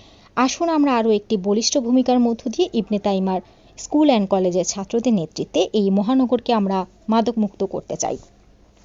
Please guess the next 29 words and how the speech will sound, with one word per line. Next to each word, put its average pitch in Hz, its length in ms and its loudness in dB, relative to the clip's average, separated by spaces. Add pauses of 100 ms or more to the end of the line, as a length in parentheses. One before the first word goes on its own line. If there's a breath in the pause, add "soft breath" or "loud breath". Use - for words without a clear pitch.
(420)
তাই 277 160 8
আপনাদের 302 300 2
সকলকে 294 440 0
এগিয়ে 185 240 4
আসতে - 320 -4
হবে। 185 240 4
সকলের 202 440 0
ঐক্যবদ্ধ 190 480 -2
প্রচেষ্টায় 262 560 0
আমরা 196 220 2
এই 175 100 0
মহানগর 254 480 0
মাদকমুক্ত 180 580 -4
করব, 185 320 -2
ইনশাআল্লাহ। - 460 -4 (600 soft breath)
বৈশাখী 269 460 4
সামাজিক 294 460 0
সাংস্কৃতিক 277 520 -4
সংগঠনের 262 480 0
উদ্যোগে 185 360 0
আলোচনা 196 480 0
সভায় 277 400 -4
প্রধান 302 360 -2 (500 soft breath)
বক্তার 202 360 2
বক্তব্যে 175 420 -2
তিনি 226 300 -2
এসব 220 220 -6
কথা - 240 -6
বলেন। 160 260 -2